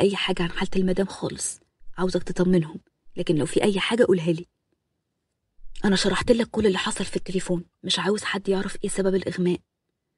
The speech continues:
أنا عاوزك تقول لهم إن هو مجرد إغماء من الحمل مش أكتر. إيه، أمي، إيه، تعالي نستنى بره ونسيب الدكتور يكشف عليها، وهي الحاجة معاها.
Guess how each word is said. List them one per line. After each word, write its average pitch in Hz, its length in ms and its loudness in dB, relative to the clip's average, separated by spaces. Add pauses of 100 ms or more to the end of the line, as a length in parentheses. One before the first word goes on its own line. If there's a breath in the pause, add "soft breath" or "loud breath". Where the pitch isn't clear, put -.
(480)
أنا 185 100 2
عاوزك 190 260 4
تقول 175 200 8
لهم 233 280 6 (200)
إن 233 80 0
هو 208 160 2
مجرد 208 360 0
إغماء 185 300 -2
من 185 80 2
الحمل 175 420 -2
مش 165 140 -2
أكتر. - 340 -12 (1160)
إيه، 196 200 10
أمي، 220 280 6 (240)
إيه، 170 60 2
تعالي 208 260 6
نستنى 233 320 6
بره 226 200 8
ونسيب 190 320 6
الدكتور 202 320 6
يكشف 214 260 4
عليها، 185 420 8 (320)
وهي 233 220 6
الحاجة 240 340 4
معاها. 185 360 2